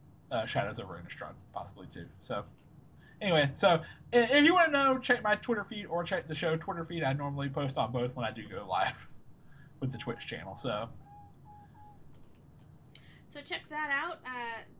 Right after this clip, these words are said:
Speaker 1: Uh,
Speaker 2: it's
Speaker 1: uh,
Speaker 2: A W C Podcast.
Speaker 1: Yep.
Speaker 2: Again, if you've forgotten already, the email is at,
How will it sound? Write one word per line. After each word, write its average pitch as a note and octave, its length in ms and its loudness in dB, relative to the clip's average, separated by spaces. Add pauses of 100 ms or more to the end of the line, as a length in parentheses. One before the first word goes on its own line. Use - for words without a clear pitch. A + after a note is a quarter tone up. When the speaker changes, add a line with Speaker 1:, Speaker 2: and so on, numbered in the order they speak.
(320)
Speaker 1:
Uh, D#3+ 60 -4
Speaker 2:
it's - 200 -10
Speaker 1:
uh, D#3+ 140 8
Speaker 2:
A - 40 0
W D#4+ 200 -6
C - 300 -14
Podcast. C#4+ 640 -8 (400)
Speaker 1:
Yep. G#3+ 200 0
Speaker 2:
Again, D4+ 320 -6
if D#4 160 -14
you've E4 140 -10
forgotten C#4+ 480 -10
already, A3+ 640 -10
the A3 220 -20
email A#3+ 520 -12
is A3 300 -16
at, A3+ 220 -8